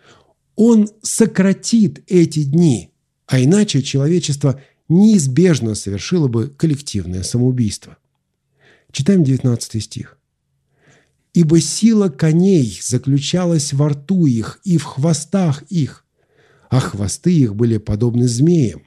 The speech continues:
и имели головы, и ими они вредили».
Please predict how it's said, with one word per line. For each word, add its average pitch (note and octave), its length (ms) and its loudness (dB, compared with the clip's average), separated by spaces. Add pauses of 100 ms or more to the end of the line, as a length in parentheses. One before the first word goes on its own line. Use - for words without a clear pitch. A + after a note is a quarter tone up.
(440)
и B2+ 180 2
имели G#2+ 300 -2
головы, A#2+ 640 2 (280)
и C3 100 -2 (200)
ими D3 320 2
они B2 480 0
вредили». G#2+ 760 -6